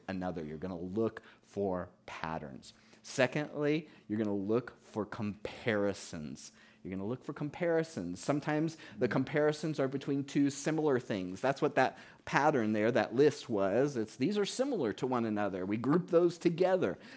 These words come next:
They give insight into one another. Sometimes they're contrasting. This is what we saw in Psalm one.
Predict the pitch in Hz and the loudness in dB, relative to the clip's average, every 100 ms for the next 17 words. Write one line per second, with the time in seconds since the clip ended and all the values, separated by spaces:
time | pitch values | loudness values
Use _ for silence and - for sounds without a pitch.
0 | 185 123 143 151 131 120 151 151 143 160 | 0 8 8 8 2 2 4 4 2 0
1 | 156 - 123 - 127 123 - 113 107 101 | 0 2 2 2 0 -2 0 -2 -2 0
2 | 95 85 - - - - 208 220 175 170 | -2 -4 -10 -20 -8 0 0 0 -2 2
3 | 165 165 - 180 220 226 - 131 107 - | 2 0 -6 -2 0 0 -2 -2 -2 -4
4 | - 90 104 135 143 147 143 - 135 139 | -8 -6 -6 -4 -2 -2 -2 0 4 4
5 | - 131 131 - 160 135 127 139 190 95 | 2 -2 -2 -2 0 2 2 2 0 -2